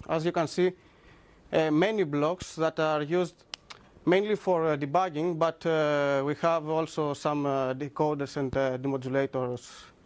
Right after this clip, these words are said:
available. And, uh, one of, for example, one is a Morse decoder. Okay, many of the CubeSats operating Morse sig-, with, uh, Morse signals. It's quite strange, but, uh, it's true. Uh,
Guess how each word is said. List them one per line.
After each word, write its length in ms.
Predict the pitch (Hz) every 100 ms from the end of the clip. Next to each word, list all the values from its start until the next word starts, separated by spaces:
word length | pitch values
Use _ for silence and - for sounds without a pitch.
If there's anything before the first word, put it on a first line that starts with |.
| - - - - -
available. 560 | 127 131 147 151 170 170 - -
And, 300 | 143 143 139
uh, 380 | 143 139 135 135
one 200 | 135 151
of, 80 | 147 - - - - - - - -
for 120 | - 143
example, 480 | 135 151 151 147
one 240 | 143 143 143
is 200 | 139 -
a 400 | 139 135 135 127 - - -
Morse 260 | 139 147 135
decoder. 500 | 135 151 143 139 165 - - - - - -
Okay, 120 | 143
many 240 | 143 156 160
of 100 | 156
the 120 | 151
CubeSats 420 | 160 151 135 - - - -
operating 420 | 147 143 143 131
Morse 300 | 135 143 -
sig-, 240 | 143 127 -
with, 460 | 127 131 123 -
uh, 140 | 127 123
Morse 240 | 135 131
signals. 420 | 147 127 131 - - - - - - - - - -
It's 160 | -
quite 240 | - 160 -
strange, 320 | 175 151 139
but, 220 | 139 -
uh, 40 | 139
it's 320 | 135 143 -
true. 300 | - 139 156 - - -
Uh, 300 | 143 135 135